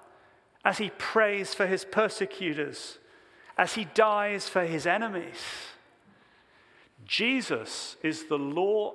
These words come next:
and the prophets. He is the ethic. He is the gospel of love. This then is the kingdom perfection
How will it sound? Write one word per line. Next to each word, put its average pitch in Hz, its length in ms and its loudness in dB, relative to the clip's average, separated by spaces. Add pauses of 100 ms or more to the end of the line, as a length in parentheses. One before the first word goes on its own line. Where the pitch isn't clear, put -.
and 175 180 -2
the 175 80 -2
prophets. - 800 -2
He 202 240 -8
is 196 280 4
the 185 200 -10
ethic. - 500 -2 (840)
He 151 120 -4 (100)
is 139 520 -2 (440)
the 127 80 -6
gospel 131 800 -4 (420)
of 131 200 -4
love. 110 580 -4 (1600)
This 254 200 4
then 151 400 2 (140)
is 180 160 0
the 170 140 -2
kingdom 208 840 -2
perfection - 760 -4